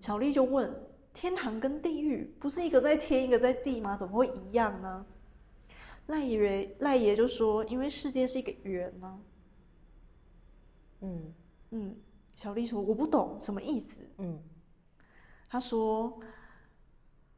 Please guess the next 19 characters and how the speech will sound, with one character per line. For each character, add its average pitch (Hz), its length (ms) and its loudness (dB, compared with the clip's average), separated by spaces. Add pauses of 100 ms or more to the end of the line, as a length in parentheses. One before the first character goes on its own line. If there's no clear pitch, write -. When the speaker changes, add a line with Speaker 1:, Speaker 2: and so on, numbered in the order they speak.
(1120)
Speaker 1:
往 202 520 4
天 262 360 2
堂 190 380 -8
的 185 180 0
七 214 280 -6
道 214 220 0
关 185 300 -4
卡 - 340 -12 (800)
是 - 180 -6
快 214 380 0
乐， 196 320 0
是 - 180 -4
欢 208 420 -2
愉， 190 220 -10
是 208 460 -8
享 - 300 -8
受 - 280 -4
人 180 220 -6
生。 - 280 -10